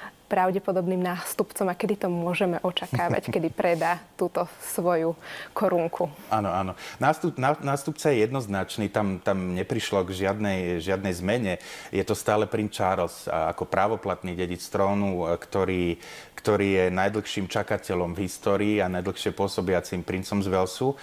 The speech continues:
Speaker 2: A, takže je to takto. Ako vieme aj z nedávnej minulosti, tak, e, jej veličenstvo si praje, aby,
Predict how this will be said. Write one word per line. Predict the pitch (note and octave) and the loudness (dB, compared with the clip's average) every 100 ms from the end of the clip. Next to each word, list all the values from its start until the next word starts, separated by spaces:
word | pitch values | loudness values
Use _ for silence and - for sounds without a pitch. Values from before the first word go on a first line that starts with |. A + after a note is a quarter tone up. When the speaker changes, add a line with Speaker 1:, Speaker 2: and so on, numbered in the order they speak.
| - - - - | -14 -14 -14 -4
Speaker 2:
A, | - F#2+ F#2+ | 2 2 2
takže | - G#2 A2 | 0 0 4
je | G#2 | 4
to | G#2+ | 2
takto. | G2 F#2 - - F2+ | 0 0 -2 -4 -4
Ako | - F2+ | -2 -2
vieme | F#2+ G2+ A2+ | 2 2 2
aj | G2 F2+ | 2 0
z | E2+ G#2 G2 | 0 -2 0
nedávnej | G2+ G2 | 2 0
minulosti, | F#2 G#2+ A#2+ A#2 - A2 | 0 0 0 0 -2 -2
tak, | G2 - | -2 -2
e, | G2+ F#2+ F#2+ | 0 2 2
jej | G2 | 2
veličenstvo | G2 G2 - G2+ - F#2+ | 2 0 -2 -4 -2 -4
si | F#2+ | -2
praje, | - G2+ F#2+ | 0 2 2
aby, | F2 F2+ F#2 | 0 -2 0